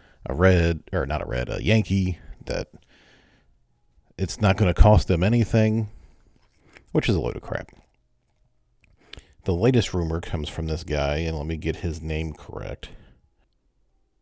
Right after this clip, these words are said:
Hector Gomez. Hector, in a tweet at eight forty-one, says, "Luis Castillo's deal from the Yankee side is done. Expect one big offensive name in the transaction as well.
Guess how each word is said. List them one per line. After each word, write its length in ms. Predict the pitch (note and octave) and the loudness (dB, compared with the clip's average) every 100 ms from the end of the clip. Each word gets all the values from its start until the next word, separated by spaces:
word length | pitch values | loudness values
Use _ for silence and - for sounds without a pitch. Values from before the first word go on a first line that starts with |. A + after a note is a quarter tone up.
| _ _ _ _ - - - | _ _ _ _ -20 -20 -14
Hector 400 | - A2+ - F#2+ | -6 -2 2 2
Gomez. 800 | F2 F2 F#2 D#2 - - - - - - _ _ _ _ _ _ _ _ _ _ - _ _ | 0 0 0 -2 -6 -8 -10 -12 -20 -20 _ _ _ _ _ _ _ _ _ _ -20 _ _
Hector, 600 | - B2+ - F#2 D#2+ F#2 - - - | -4 -2 2 0 0 -4 -10 -20 -8
in 120 | E2 | -6
a 80 | D#2 | -6
tweet 320 | - F2+ E2 | -2 -2 0
at 300 | C#2 - - - - _ _ _ _ _ _ _ _ _ _ _ - | -2 -6 -14 -18 -20 _ _ _ _ _ _ _ _ _ _ _ -4
eight 180 | G2 - | -4 -4
forty-one, 640 | - F#2+ D#2+ D2+ D#2+ G#1+ - _ _ _ - _ _ _ _ _ | -4 -2 0 -2 -2 -6 -12 _ _ _ -20 _ _ _ _ _
says, 280 | - F2+ E2 | -6 -2 -2
"Luis 260 | F2+ A#2+ - | 2 0 0
Castillo's 680 | - F2+ - G2 F2+ E2+ - | -2 -2 0 0 0 -2 -6
deal 300 | F#2+ E2+ F2 | -2 0 -2
from 160 | F2+ | -4
the 80 | D#2 | -6
Yankee 260 | D#2 D#2+ D2 | -4 -6 -8
side 300 | - C2+ - | -6 -6 -8
is 80 | |
done. 360 | - G2 G#2 F#2 | -4 -2 0 -2
Expect 440 | F#2 - - - | -4 -6 -8 -6
one 300 | F2 A2+ B2+ | -4 0 0
big 260 | G2+ F#2 F2+ | 2 0 0
offensive 400 | C3 - F3 - | -2 0 -2 0
name 240 | E3 E3 | 0 2
in 20 | D3+ | 0
the 60 | |
transaction 560 | - C#3+ C3+ - - B1+ | -4 -6 -6 -8 -8 -12
as 180 | - - | -6 2
well. 380 | A2 G2 G#2 | 4 4 -2